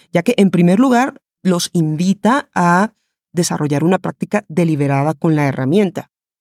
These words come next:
la cual le va dando retroalimentación personalizada en tiempo real. Y por último, los empodera cada vez que los chicos se dan cuenta de que pueden realizar estas actividades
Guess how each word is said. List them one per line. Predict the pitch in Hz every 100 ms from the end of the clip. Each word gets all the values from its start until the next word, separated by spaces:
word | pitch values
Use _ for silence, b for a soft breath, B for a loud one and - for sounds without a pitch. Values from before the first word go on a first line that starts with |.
| _ _ -
la | 180
cual | 226 277 -
le | 196 175
va | 170
dando | 180 190 196
retroalimentación | 202 180 165 160 151 151 156 156
personalizada | 196 190 214 226 240 247 220 240
en | - 165
tiempo | 170 151 143
real. | 165 202 247 b b b _
Y | 190
por | 202
último, | 247 320 220 190 254 - _
los | 170 170 -
empodera | 170 147 151 151 160 165 247
cada | - 160 160
vez | 160
que | -
los | 160
chicos | - 196 - 175 -
se | - 156
dan | 147
cuenta | 165 240 214 175 185
de | 165
que | 147
pueden | 151 151 160
realizar | 175 170 147
estas | 151 180 170
actividades | - 160 151 147 160 170